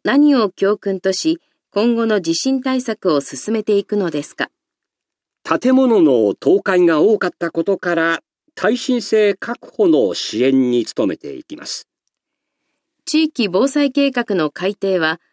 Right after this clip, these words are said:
Speaker 1: どのような視点で行っていくのですか？
Speaker 2: これまでの災害の教訓を取り入れ、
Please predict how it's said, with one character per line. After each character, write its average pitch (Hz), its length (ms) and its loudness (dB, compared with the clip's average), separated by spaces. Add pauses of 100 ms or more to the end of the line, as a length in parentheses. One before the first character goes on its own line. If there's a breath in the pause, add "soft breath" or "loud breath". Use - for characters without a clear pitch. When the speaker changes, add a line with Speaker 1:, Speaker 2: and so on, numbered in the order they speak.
(140)
Speaker 1:
ど 226 140 2
の 302 160 4
よ 285 180 4
う 233 40 4
な 185 160 -2
視 - 160 -10
点 208 200 -2
で 196 100 2
行 175 240 0
っ 196 180 -2
て - 160 -2
い 175 80 0
く 180 120 -4
の 165 140 -2
で 143 120 -6
す - 120 -10
か？ - 140 -8 (580)
Speaker 2:
こ - 140 -4
れ 143 100 4
ま 175 160 4
で 175 100 4
の 143 320 4
災 156 280 2
害 170 180 4
の 165 160 2
教 175 240 0
訓 175 240 4
を 165 80 2
取 170 240 2
り 185 80 -4
入 180 100 -2
れ、 170 260 0